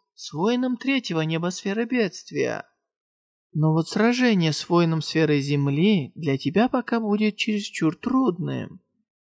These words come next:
Я только недавно вступила в сферу земли и уже легко побеждаю тебя. Если ты сразишься с другим, более опытным воином,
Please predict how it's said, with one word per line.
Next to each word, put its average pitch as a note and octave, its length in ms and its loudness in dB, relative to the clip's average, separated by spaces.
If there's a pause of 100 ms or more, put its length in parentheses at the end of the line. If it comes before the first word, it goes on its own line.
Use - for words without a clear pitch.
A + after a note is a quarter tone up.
Я B2+ 200 0
только F3 360 0
недавно A#3+ 500 2
вступила C#3+ 500 0
в C#3 60 -2
сферу D3 340 2
земли F#3+ 640 0 (440)
и C#3 100 -2
уже C3 320 0
легко D3+ 360 0
побеждаю G3+ 600 2
тебя. G3 540 0 (580)
Если G3+ 480 2
ты B3 160 0
сразишься B3 640 0
с A#3 80 -10
другим, A3+ 640 0 (380)
более G3 480 2
опытным B3 560 -2
воином, C#3 500 2